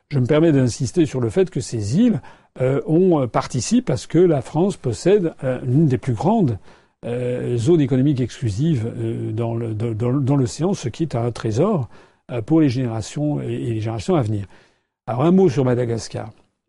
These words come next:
Un mot sur Madagascar, parce que, euh, on parlait de Haïti juste au-, auparavant. Moi, je voudrais parler aussi de Madagascar. C'était un peu le même cas.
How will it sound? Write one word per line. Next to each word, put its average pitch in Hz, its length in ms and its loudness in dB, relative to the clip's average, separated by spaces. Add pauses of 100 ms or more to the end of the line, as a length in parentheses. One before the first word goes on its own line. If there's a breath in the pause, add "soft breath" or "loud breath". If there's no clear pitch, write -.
Un 135 80 -2
mot 165 160 4
sur 143 160 0
Madagascar, 123 640 0
parce 127 160 -2
que, - 120 -2
euh, 135 540 -2
on 127 120 -2
parlait 170 240 2
de 143 120 4
Haïti 131 400 0
juste 110 240 -4
au-, 113 160 -2
auparavant. 131 480 0
Moi, 139 200 0
je 110 80 -4
voudrais 135 220 0
parler 123 240 0
aussi 117 280 -4
de 113 60 -2
Madagascar. 117 500 -4
C'était - 160 -4
un 156 120 2
peu 247 200 0
le 202 60 4
même 123 240 0
cas. 107 160 -6